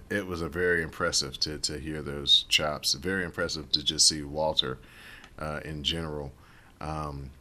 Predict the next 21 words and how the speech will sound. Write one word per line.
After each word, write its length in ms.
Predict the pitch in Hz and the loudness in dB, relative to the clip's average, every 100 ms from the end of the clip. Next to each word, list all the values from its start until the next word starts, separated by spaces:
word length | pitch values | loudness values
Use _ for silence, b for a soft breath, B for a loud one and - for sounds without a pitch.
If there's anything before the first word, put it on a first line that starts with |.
| - - - - - - - - - - - | -20 -20 -20 -20 -20 -20 -20 -20 -20 -12 -6
him 220 | 107 107 | -2 0
and 80 | 101 | 4
Shinsuke, 580 | - 92 - 85 82 - | 4 4 0 0 0 0
you 160 | 117 | 2
know, 140 | 110 110 | 4 2
it's 160 | 104 | 0
one 160 | 127 147 | 2 2
thing 260 | 143 139 123 | 4 4 6
to 280 | 110 92 82 | 4 2 -2
be 280 | 71 107 | 0 4
in 100 | 113 | 4
the 100 | 101 | 4
arena 560 | 87 80 104 104 92 90 b b b | 2 2 2 2 0 -2 b b b
and 160 | 85 80 | -4 -2
think, 240 | 82 95 | 0 0
like, 220 | 80 80 65 | 0 -4 0
"Man, 320 | 123 92 73 | 2 0 -2
this 180 | 104 - | -6 -2
match 240 | 92 82 | -2 -4
is 100 | 76 | -8
banging." 460 | 65 87 101 73 | -6 -4 -4 -4